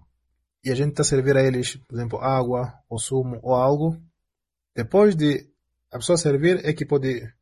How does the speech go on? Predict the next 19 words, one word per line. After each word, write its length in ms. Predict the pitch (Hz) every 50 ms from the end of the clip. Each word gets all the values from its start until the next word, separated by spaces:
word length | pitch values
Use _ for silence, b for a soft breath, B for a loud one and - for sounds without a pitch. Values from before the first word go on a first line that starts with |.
| _ _ _ _ _ _ _ _ _
beber. 460 | - 120 107 117 117 110 107 104 - - _
Quer 80 | _ -
dizer 120 | 120 127 123
que 80 | -
ele 80 | 135 127
deve 160 | 127 135 131
ser 180 | - - 143 135
o 40 | 131
último. 600 | 123 127 139 143 135 - 123 113 110 107 101 - _ _ _ _ _ _ _ _ _ _ _ _ _ _ _ _ _
Ele 180 | 123 123 117
deve 200 | 110 123 123 113
ser 360 | 113 - - 117 120 131 151 165 165 - - _ _ _ _ _ _ _ _ _ _ _ _ _ _
o 80 | 117
último. 760 | 123 127 135 143 139 135 - 127 113 110 104 104 104 - - _ _ _ _ _ _ _ _ _ _ _ _ _ _ _ _ _ _ _ _ _ _ _ _ _ _ _ _ _ _ _ _ -
E 100 | 120 131
disse 200 | 147 185 185 -
mais 140 | 185 190 185
à 100 | 170 147
frente, 500 | - 170 170 160 160 151 147 143 143